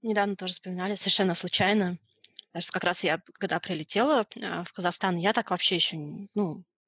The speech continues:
не в теме была, только-только научилась оформлять временную регистрацию. <laughs>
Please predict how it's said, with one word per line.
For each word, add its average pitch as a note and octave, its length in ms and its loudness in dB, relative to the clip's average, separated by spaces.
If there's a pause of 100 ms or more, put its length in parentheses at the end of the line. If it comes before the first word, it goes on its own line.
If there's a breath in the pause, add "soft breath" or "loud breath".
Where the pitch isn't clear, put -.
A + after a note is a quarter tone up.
не F3+ 160 -4
в - 60 -10
теме C#4+ 260 2
была, A#3 360 2 (240)
только-только G3 400 0
научилась F3 400 0
оформлять E3+ 520 0
временную D#3+ 360 -2
регистрацию. - 560 0
<laughs> - 460 -4